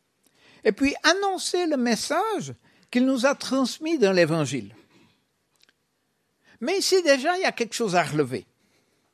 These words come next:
En grec, le mot témoin, c'est le même mot que le mot martyr.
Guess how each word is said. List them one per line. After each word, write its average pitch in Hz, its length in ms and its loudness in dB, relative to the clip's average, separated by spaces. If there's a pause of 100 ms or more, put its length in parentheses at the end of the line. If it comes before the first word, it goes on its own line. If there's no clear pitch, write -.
(500)
En 254 140 4
grec, 190 500 0 (1080)
le 208 160 2
mot 240 260 2
témoin, 285 640 4 (1160)
c'est - 220 4
le 220 100 6
même 302 340 4
mot 240 320 4
que 202 160 -4
le 175 120 2
mot 156 180 -4
martyr. 151 880 -4